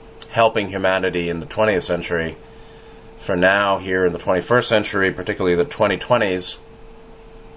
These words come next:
um, uh, where I think humanity needs a lot of help again. And, um, things are going into a darker phase, I believe. So let's just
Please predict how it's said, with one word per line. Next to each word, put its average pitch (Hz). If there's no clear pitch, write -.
um, 82
uh, 87
where 85
I 85
think 87
humanity 85
needs 80
a 82
lot 85
of 85
help 92
again. 95
And, 80
um, 80
things 85
are 82
going 85
into 82
a 76
darker 82
phase, 85
I 78
believe. 76
So 120
let's 117
just -